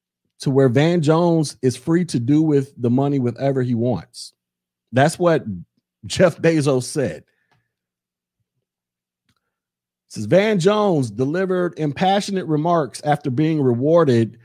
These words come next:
Jeff Bezos' new one hundred million dollar philanthropic award on Tuesday, thanking the Amazon and Blue Origin founder on betting on him."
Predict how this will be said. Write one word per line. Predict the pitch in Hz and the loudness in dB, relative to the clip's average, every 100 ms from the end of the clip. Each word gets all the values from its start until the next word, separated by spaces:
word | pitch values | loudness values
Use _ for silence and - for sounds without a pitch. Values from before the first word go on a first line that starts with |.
| _ _ - | _ _ -18
Jeff | 82 147 160 135 | -2 0 0 0
Bezos' | 123 170 151 139 135 127 98 | 0 2 2 2 0 -2 -2
new | 117 170 190 | 0 0 0
one | 175 151 | -2 -4
hundred | 170 165 143 | -2 -2 -2
million | 143 160 156 143 | -2 -2 -2 0
dollar | 143 147 131 | 0 0 -2
philanthropic | - 151 143 147 143 143 139 113 113 | -4 -4 -4 -4 -4 -2 -4 -4 -4
award | 104 123 143 139 | 0 2 4 4
on | 117 | 0
Tuesday, | 104 147 156 113 90 87 92 - _ _ _ _ | 0 0 0 0 -2 -4 -6 -12 _ _ _ _
thanking | 135 160 170 165 | -2 0 0 -2
the | 139 | -2
Amazon | 143 143 143 135 135 127 | -2 -2 0 0 2 2
and | 101 | 0
Blue | 117 139 135 | 2 2 2
Origin | 113 127 131 120 117 113 | 2 0 0 0 0 -2
founder | 113 117 117 113 110 | -2 -4 -2 0 -2
on | 95 95 | -2 -2
betting | 95 107 98 | 0 0 0
on | 90 80 | -4 -4
him." | 92 76 | -6 -8